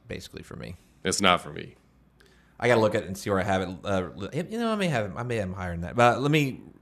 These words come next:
Speaker 1: uh, one other note on
Speaker 2: Yeah.
Speaker 1: Kamara. Like you said, the offensive line isn't the same. He doesn't have Drew Brees
Speaker 2: Mm-hmm.
Speaker 1: passing. We've, you know, like, we saw a little bit of it last year with Jameis, but no Sean Payton.
Speaker 2: Mm-hmm.
Speaker 1: That's, I think that is factored in,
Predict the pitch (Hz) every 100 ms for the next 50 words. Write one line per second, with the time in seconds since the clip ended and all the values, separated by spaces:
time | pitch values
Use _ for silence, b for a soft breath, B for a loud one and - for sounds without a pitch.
0 | - 120 113 104 95 - _ _ - 104
1 | 117 123 120 113 113 113 104 107 104 120
2 | 98 - - 110 110 107 104 113 - 104
3 | 92 117 117 101 104 101 98 98 b b
4 | b _ - 123 151 156 - 104 95 104
5 | - _ _ b b b - 101 101 98
6 | 101 95 87 - - 92 87 95 90 87
7 | - - 92 92 135 185 - 87 85 87
8 | 82 82 87 90 - - 95 92 92 90
9 | 87 80 87 87 87 87 - 85 85 -
10 | 92 85 - b b b b 87 82 85
11 | 95 110 82 - b b 92 95 87 90
12 | 90 _ _ _ _ _ 117 139 135 -
13 | - - _ 131 135 185 143 131 110 -
14 | _ _ - 113 101 101 101 90 87